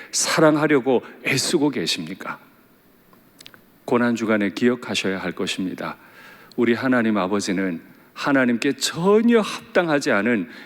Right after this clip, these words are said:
이 죄인을 사랑하시기 위해 아들을 십자가에 못 박아 죽이셨죠.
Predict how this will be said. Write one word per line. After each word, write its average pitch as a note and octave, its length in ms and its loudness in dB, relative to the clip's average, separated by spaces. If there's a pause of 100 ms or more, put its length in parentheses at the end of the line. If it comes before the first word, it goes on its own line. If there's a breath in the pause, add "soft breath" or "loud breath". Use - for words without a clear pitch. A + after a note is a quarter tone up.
(100)
이 D3+ 180 0
죄인을 C#3+ 640 4
사랑하시기 A#2+ 760 0
위해 C3 380 0 (320 loud breath)
아들을 B2+ 640 0
십자가에 F3 840 2
못 A2+ 240 -2
박아 A2+ 320 -2
죽이셨죠. - 720 -4